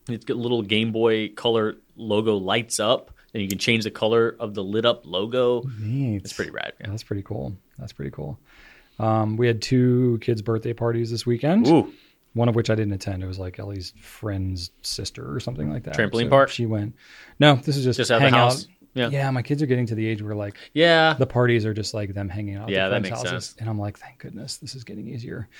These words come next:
Speaker 2: Um,
Speaker 1: Just drop 'em
Speaker 2: so
Speaker 1: off
Speaker 2: that's
Speaker 1: and
Speaker 2: pretty
Speaker 1: leave.
Speaker 2: cool. Yeah, and the other one was my nephew. That was his birthday, so I got to see a bunch of my family, and that was cool. Um, I did some woodworking as well.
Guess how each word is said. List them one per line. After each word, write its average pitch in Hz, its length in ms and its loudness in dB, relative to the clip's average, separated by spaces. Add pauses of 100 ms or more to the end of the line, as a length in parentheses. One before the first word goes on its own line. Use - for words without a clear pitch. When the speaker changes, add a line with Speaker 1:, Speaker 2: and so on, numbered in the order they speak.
(380)
Speaker 2:
Um, 107 540 2
Speaker 1:
Just 95 120 -16
drop 92 240 -2
'em 110 60 -6
Speaker 2:
so 110 60 2
Speaker 1:
off 104 60 2
Speaker 2:
that's 107 100 -2
Speaker 1:
and 107 80 -4
Speaker 2:
pretty 101 140 0
Speaker 1:
leave. 98 60 -6
Speaker 2:
cool. 107 300 -2
Yeah, 120 260 4
and 110 80 2
the 123 60 2
other 131 100 2
one 117 80 2
was 104 120 -2
my 98 120 -4
nephew. 113 500 -8
That 123 100 -8
was 110 100 -12
his 110 100 -12
birthday, - 380 -14
so - 240 -12
I 107 40 -10
got 110 160 -12
to - 60 -14
see 110 100 -6
a 104 40 -2
bunch 104 140 -4
of 104 60 -6
my 123 160 -4
family, 123 420 -2
and 110 140 -2
that 104 40 -6
was 101 100 -10
cool. 107 340 -4 (600)
Um, 117 520 2
I 117 80 -4
did 107 140 -2
some 139 160 4
woodworking 180 560 4
as 120 140 -4
well. 156 480 4